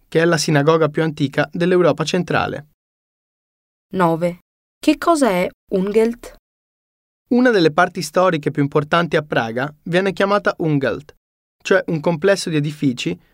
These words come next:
Speaker 1: situato all'intersezione di tre piccole strade, Tinska Stuparska e Mala Stuparska.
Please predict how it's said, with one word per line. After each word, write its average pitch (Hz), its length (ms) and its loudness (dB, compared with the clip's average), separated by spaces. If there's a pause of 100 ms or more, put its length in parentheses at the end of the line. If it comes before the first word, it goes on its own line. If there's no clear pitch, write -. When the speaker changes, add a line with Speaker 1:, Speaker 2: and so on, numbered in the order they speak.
(160)
Speaker 1:
situato 175 560 0
all'intersezione 170 840 0
di 156 240 -10
tre 202 200 0
piccole 185 460 -2
strade, 123 580 -6 (340)
Tinska 196 680 0
Stuparska 196 1400 -2 (140)
e 165 120 -2
Mala 180 320 2
Stuparska. 151 1000 -6